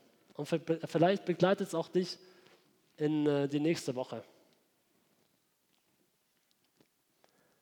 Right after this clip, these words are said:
Gott, nicht ich, sondern du. Nicht ich allein,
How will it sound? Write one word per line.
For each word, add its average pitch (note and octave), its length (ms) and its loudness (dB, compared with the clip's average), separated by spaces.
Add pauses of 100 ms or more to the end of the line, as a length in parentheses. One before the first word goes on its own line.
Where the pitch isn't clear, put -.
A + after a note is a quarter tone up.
(300)
Gott, D#3+ 260 -4 (1600)
nicht E3+ 260 -2
ich, G3+ 300 -4
sondern C3 320 -4
du. C3 240 -8 (1900)
Nicht D3 240 -6
ich F3 180 -4
allein, E3 460 0